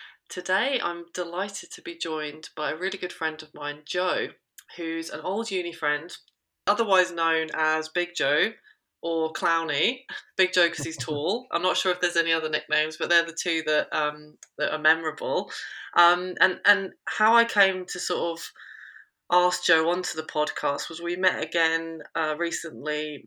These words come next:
Speaker 1: sort of reconnected at a party, um, a friend's fortieth, and I was chatting to Joe and his lovely wife Katie about, you know, how they were and stuff, and, and, uh, he told me that, that they were expecting a baby. Now,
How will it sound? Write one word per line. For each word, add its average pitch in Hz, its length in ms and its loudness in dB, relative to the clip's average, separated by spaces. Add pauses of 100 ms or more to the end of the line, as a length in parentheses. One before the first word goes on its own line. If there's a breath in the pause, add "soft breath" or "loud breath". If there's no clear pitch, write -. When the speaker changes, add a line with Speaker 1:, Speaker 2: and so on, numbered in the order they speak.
(120)
Speaker 1:
sort 147 180 -6
of 151 60 -10
reconnected 160 680 -4
at 123 140 2
a - 60 -10
party, 156 760 -4
um, 147 200 -8
a 147 60 -10
friend's 156 320 -8
fortieth, 151 680 -6 (140)
and 156 340 -2 (560 loud breath)
I 165 60 -6
was 156 80 -6
chatting 165 300 2
to 165 120 -8
Joe 156 280 2
and 151 80 -2
his 151 220 -6
lovely 151 280 -4
wife 147 320 0
Katie 151 460 -2
about, 143 480 0 (100)
you 123 80 -14
know, 143 240 -6 (300)
how 156 160 0
they 151 100 0
were 143 400 0
and 147 100 -8
stuff, 143 320 -6
and, 151 220 -10 (100)
and, 165 300 -8 (100)
uh, 156 220 -2
he 170 160 -8
told 165 320 -4
me 156 220 -2
that, 143 140 -2 (220)
that 160 140 -8
they 165 140 -2
were 156 80 0
expecting - 500 -4
a 156 60 -8
baby. 170 440 -2
Now, 165 300 0